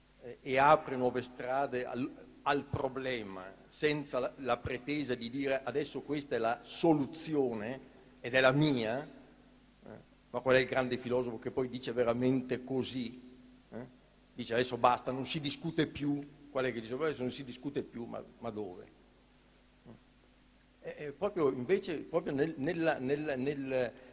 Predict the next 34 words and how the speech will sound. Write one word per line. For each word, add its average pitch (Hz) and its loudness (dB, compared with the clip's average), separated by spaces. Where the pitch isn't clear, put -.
nella 139 2
tradizione 135 0
filosofica, 165 0
secondo 131 -4
me, 190 -2
è 165 -2
proprio 160 -2
la 156 6
tradizione 180 -2
filosofica 165 2
la 143 2
collo-, 143 0
la 139 2
collocherei 147 0
pienamente 156 0
nel 123 -2
senso 175 -6
dell'età 131 0
dei 139 0
figli 143 -6
che 113 -4
prima 117 -4
dicevo, 104 -10
dell'età 127 0
del 143 -2
figlio 131 -10
che 107 -10
prima 107 -6
dicevo, 98 -14
proprio 120 -14
la, 135 -6
la 156 -2
tradizione 165 -12
filosofica. - -12